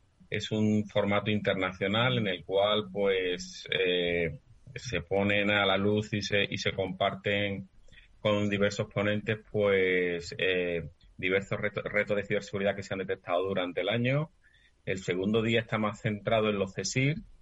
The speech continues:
eh, y, y en un principio, pues, eh, son módulos que lideran, eh, la Organización de Estados Americanos y el Banco Interamericano de, de, de Desarrollo. Estoy hablando, eh, del día veinte,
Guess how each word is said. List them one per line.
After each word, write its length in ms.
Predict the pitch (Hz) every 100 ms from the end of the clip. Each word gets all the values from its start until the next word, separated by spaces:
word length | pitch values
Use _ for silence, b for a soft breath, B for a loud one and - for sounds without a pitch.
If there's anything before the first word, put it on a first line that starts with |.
| - - B B B -
eh, 800 | 104 101 98 95 92 92 90 85 -
y, 640 | 95 95 95 92 - 87
y 20 |
en 100 | 92
un 100 | 104
principio, 680 | 104 107 107 110 101 107 104
pues, 540 | 98 98 95 92 -
eh, 160 | 82 80
son 260 | - 101 101
módulos 440 | 104 107 107 101 -
que 280 | 107 101
lideran, 760 | 98 98 104 101 98 95 95 92 -
eh, 480 | 98 95 92 90 90
la 140 | 92
Organización 540 | 92 92 95 87 104
de 60 | 101
Estados 280 | 98 95 92
Americanos 480 | 95 92 95 95 95
y 60 |
el 100 | 92
Banco 240 | 92 92 95
Interamericano 680 | 95 90 90 90 98 92
de, 100 | 92
de, 420 | 87 85 92 92 87
de 80 | 95
Desarrollo. 460 | 92 - 85 107 120
Estoy 220 | 113 98
hablando, 560 | 90 90 90 92 85 - _ _ _ _ _ _ _ - B B B -
eh, 460 | 90 92 90 90 90
del 200 | 90 87
día 220 | 95 92
veinte, 540 | 110 123 123 127 185